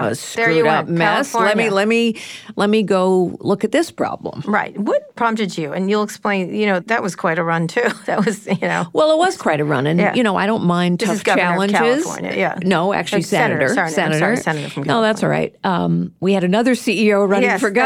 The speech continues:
Speaker 1: governor
Speaker 2: right.
Speaker 1: at the same
Speaker 2: Meg,
Speaker 1: time, Meg
Speaker 2: Meg.
Speaker 1: Whitman.
Speaker 2: I'm not
Speaker 1: So
Speaker 2: trying to confuse you.
Speaker 1: No, no, no. It's, a lot of people get it mixed
Speaker 2: Right.
Speaker 1: up. You know, um, I don't shy away from challenge.
Speaker 2: Mm-hmm.
Speaker 1: Otherwise, I never would have taken H P, and I never would have run for senator
Speaker 2: And
Speaker 1: of
Speaker 2: you're running for
Speaker 1: California.
Speaker 2: Republican.
Speaker 1: Yes.
Speaker 2: Correct,
Speaker 1: So
Speaker 2: right.
Speaker 1: Barbara Boxer is
Speaker 2: Right.
Speaker 1: a longtime incumbent.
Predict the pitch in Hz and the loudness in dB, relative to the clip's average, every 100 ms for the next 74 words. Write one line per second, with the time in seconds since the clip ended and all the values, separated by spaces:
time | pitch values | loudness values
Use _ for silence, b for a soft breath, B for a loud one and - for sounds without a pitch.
0 | 262 254 202 208 202 208 180 185 254 226 | 2 0 0 0 0 2 2 0 0 2
1 | 202 170 226 269 220 180 180 180 165 160 | 2 2 2 0 0 0 0 0 0 -2
2 | 165 156 - 165 165 170 214 240 262 247 | -6 -8 -8 -10 -6 -4 0 0 2 2
3 | 247 214 151 - - - 180 214 202 196 | 2 2 0 -6 -6 -2 0 2 0 0
4 | 175 160 170 156 - 156 175 165 110 - | -2 -2 0 0 0 -4 -4 -2 -2 -2
5 | - B B B B B B 262 247 240 | -8 B B B B B B 0 2 2
6 | 226 220 - - 185 175 165 170 143 B | 2 0 -4 -2 0 2 0 -2 -4 B
7 | B B B B _ _ _ _ B B | B B B B _ _ _ _ B B
8 | B B B - 202 226 208 170 202 175 | B B B -2 2 2 0 -2 -2 0
9 | 170 165 160 160 156 156 139 143 196 254 | 2 2 0 0 -2 -2 -4 0 0 2
10 | - 190 160 165 170 180 180 190 160 - | 2 2 0 0 2 2 2 2 0 0
11 | 156 160 160 156 - 151 180 196 175 175 | -2 0 -2 -2 -4 -2 0 2 2 2
12 | 165 160 160 160 165 160 151 147 160 156 | 0 0 -2 -2 0 -2 -2 -4 -2 0
13 | 156 156 233 220 202 185 175 190 254 269 | 0 0 0 2 0 0 0 0 2 2
14 | 123 - 175 156 143 127 107 - 202 85 | 0 0 -2 -2 -4 -6 -8 -2 0 0
15 | - - 202 185 180 160 180 185 202 147 | -2 -2 0 0 0 0 0 0 0 -2
16 | 139 160 180 156 165 156 139 147 165 202 | -4 -4 -4 0 0 0 -2 0 0 2
17 | 196 185 156 156 151 147 135 117 107 202 | 0 0 -2 -2 -2 -4 -4 -2 0 -2